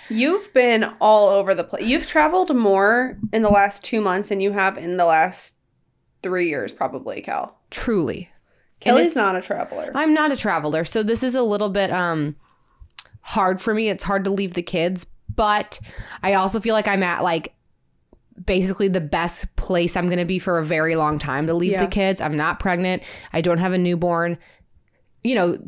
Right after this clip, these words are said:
Speaker 2: Tyler does great with the kids. We have a lot of help. So
Speaker 1: Now's
Speaker 2: now's,
Speaker 1: the time.
Speaker 2: now's the time. You know, I'll be able to travel again eventually, but there's gonna be a period in my life where I don't get to travel again for, you know, probably close to a year. So I'm just trying to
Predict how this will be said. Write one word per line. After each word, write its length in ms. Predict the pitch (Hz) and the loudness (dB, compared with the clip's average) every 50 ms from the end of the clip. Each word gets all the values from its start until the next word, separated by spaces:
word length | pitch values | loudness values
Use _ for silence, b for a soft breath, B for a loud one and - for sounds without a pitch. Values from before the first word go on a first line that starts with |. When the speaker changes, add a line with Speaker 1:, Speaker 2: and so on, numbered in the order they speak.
| - _ | -10 _
Speaker 2:
Tyler 400 | - - 208 196 202 208 208 196 | -4 -2 0 2 2 2 2 2
does 180 | 202 196 175 | 2 0 0
great 300 | 170 - 165 165 165 170 | 0 0 0 2 2 2
with 160 | 175 180 180 - | 2 0 -2 -4
the 60 | - | -4
kids. 320 | - - 185 180 180 175 | -2 0 2 2 2 0
We 80 | 175 165 | 0 -2
have 100 | 180 165 | 0 0
a 40 | 175 | 0
lot 140 | 175 175 | 2 2
of 80 | 180 175 | 0 0
help. 480 | - - - 196 175 170 170 165 - - b b b b b b | -2 -2 0 2 2 2 2 0 -2 -6 b b b b b b
So 640 | - - - 240 220 202 190 180 175 165 156 175 165 - _ - | -6 -2 0 2 2 4 4 2 2 0 0 -4 -8 -14 _ -2
Speaker 1:
Now's 180 | 226 208 214 | 0 2 4
Speaker 2:
now's, 340 | 226 262 285 302 311 - - | 4 4 4 2 2 0 -2
Speaker 1:
the 60 | - 202 | -4 -4
time. 160 | 185 185 214 | -2 0 0
Speaker 2:
now's 260 | 233 247 277 302 277 | 2 2 2 2 0
the 80 | 214 196 | 0 -2
time. 340 | 185 - 240 233 202 165 180 | -2 0 0 2 2 2 2
You 140 | 220 240 214 | 0 2 2
know, 80 | 190 - | 2 2
I'll 160 | - 233 - | 2 2 2
be 80 | 330 | 2
able 120 | 330 294 269 | 2 0 0
to 80 | - 226 | -2 -2
travel 340 | - 220 208 202 190 190 190 | -2 -2 -2 -2 -2 -2 -2
again 200 | 180 180 175 165 | -2 -2 -2 -2
eventually, 400 | 156 170 196 254 - - 190 170 | -2 -2 -2 -2 -2 -2 -2 0
but 200 | 175 160 - B B B B B B | 0 -2 -2 B B B B B B
there's 220 | - 220 240 247 247 | -2 0 0 0 2
gonna 180 | 262 233 240 | 0 0 0
be 100 | 226 226 | 0 0
a 40 | 208 | 0
period 200 | 196 214 214 214 | 0 0 0 0
in 80 | 208 196 | 0 0
my 120 | 190 185 | 0 2
life 200 | 185 185 180 175 | 2 0 0 0
where 100 | - 180 | 0 -2
I 60 | 165 175 | 0 0
don't 140 | 180 170 | 0 0
get 60 | - 175 | -2 -2
to 60 | 160 | -2
travel 300 | - 185 170 165 156 160 | -2 -2 -2 -2 -2 -2
again 260 | 160 147 160 156 151 | -2 -2 -2 -2 -2
for, 340 | - 180 165 156 151 156 - _ _ _ - _ - _ _ _ _ | -2 -2 -2 -2 -2 -4 -8 _ _ _ -20 _ -20 _ _ _ _
you 80 | - 226 | -4 -2
know, 240 | 202 160 139 135 147 - _ _ _ _ _ _ _ _ _ _ _ - - | 0 0 -2 -2 -6 -10 _ _ _ _ _ _ _ _ _ _ _ -10 -6
probably 340 | - - 208 202 175 185 180 | -2 0 0 0 0 0 -2
close 260 | 170 - 196 170 160 - | -2 0 -2 -2 -2 -2
to 120 | - 180 160 | -2 -2 0
a 60 | 151 | 0
year. 320 | 139 147 143 131 95 151 | 0 0 -2 -2 -2 -4
So 160 | - - 196 165 | -2 -2 0 0
I'm 120 | 160 156 | 0 0
just 200 | 165 175 165 - | -2 -2 -4 -4
trying 340 | - - 190 180 175 175 175 | -4 -4 -2 -2 -2 -2 -2
to 300 | 175 - 196 170 160 160 | -2 -2 0 0 0 -2